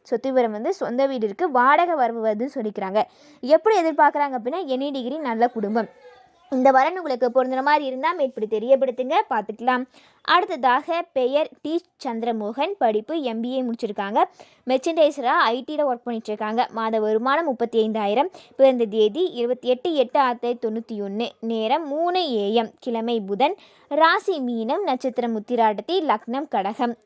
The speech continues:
இவங்களுக்கு சுத்த ஜாதகங்க. கூட பிறந்தவங்க வந்து தம்பி ஒண்ணு, தங்கச்சி ரெண்டு, தங்கச்சி ரெண்டு பேர்த்துக்குமே மேரேஜ் ஆயிருச்சு. அப்பா பே-, வந்து தங்கராஜ், அம்மா பேர் வந்து வேணி. இவங்க போயர்ல ஆலாங்குளத்தை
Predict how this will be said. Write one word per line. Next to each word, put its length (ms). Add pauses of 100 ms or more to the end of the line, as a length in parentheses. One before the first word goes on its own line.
இவங்களுக்கு 480
சுத்த 260
ஜாதகங்க. 380 (380)
கூட 120 (140)
பிறந்தவங்க 340
வந்து 200
தம்பி 340
ஒண்ணு, 140 (120)
தங்கச்சி 440
ரெண்டு, 160 (100)
தங்கச்சி 380
ரெண்டு 220
பேர்த்துக்குமே 520
மேரேஜ் 320
ஆயிருச்சு. 260 (460)
அப்பா 180 (100)
பே-, 140 (400)
வந்து 240 (260)
தங்கராஜ், 460 (100)
அம்மா 160 (100)
பேர் 180
வந்து 240
வேணி. 240 (100)
இவங்க 280
போயர்ல 420 (220)
ஆலாங்குளத்தை 500